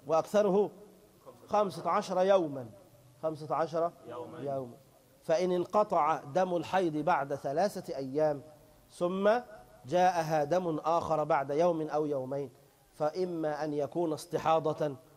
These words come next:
Speaker 1: فلا يكون الدم قد عاودها وهي حيضة، لا، الحيضة قد انتهت في ثلاثة أيام. فإن عاد الدم في بحر الخمسة عشر يوما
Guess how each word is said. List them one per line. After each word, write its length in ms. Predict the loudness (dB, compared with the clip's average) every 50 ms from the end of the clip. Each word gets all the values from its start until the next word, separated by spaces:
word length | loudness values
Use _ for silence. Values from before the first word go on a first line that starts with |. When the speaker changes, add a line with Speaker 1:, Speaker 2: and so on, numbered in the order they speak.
| _ _ _ _ _ _
Speaker 1:
فلا 280 | -4 2 4 4 6 6
يكون 580 | 6 4 2 2 0 0 0 0 0 -2 -4 -6
الدم 360 | -8 -8 -2 0 0 0 0 -2
قد 220 | -2 -2 -2 0
عاودها 680 | 0 2 2 4 4 4 4 2 2 0 2 2 2 4
وهي 280 | 4 4 4 4 2
حيضة، 420 | 2 4 4 4 4 2 0 -2 -4 -12 -20 -20 -20 _ _ -10
لا، 480 | -2 2 2 4 2 2 -2 -4 -6
الحيضة 480 | -6 -2 0 -2 0 0 -2 -2 -4 -4
قد 200 | -2 -2 -2 -2
انتهت 400 | -4 -4 -2 -2 0 0 0 -2 -4 -12 -20 -20 _ -20 _ _
في 160 | _ -10 -10 -4
ثلاثة 560 | -2 2 2 2 2 0 -2 -4 -6 -8 -8 -10 -18 -20 -20 _ _ -20 -20 -20 -20 -10 -6
أيام. 300 | -4 -2 0 0 -2 -2
فإن 280 | 0 0 2 4 4 4
عاد 340 | 2 2 2 2 2 2 2
الدم 540 | 0 -2 -2 0 0 2 2 2 -2 -4 -6 -10 -18 -20 -20 -20 _ -18 -6
في 240 | -2 0 2 2 4
بحر 360 | 4 2 2 2 -4 -2 -2
الخمسة 580 | -2 -2 -2 -2 -2 -2 -2 -2 -6 -4 -2
عشر 300 | -2 -2 -2 -2 0 0
يوما 340 | 4 4 4 4 4 0 -2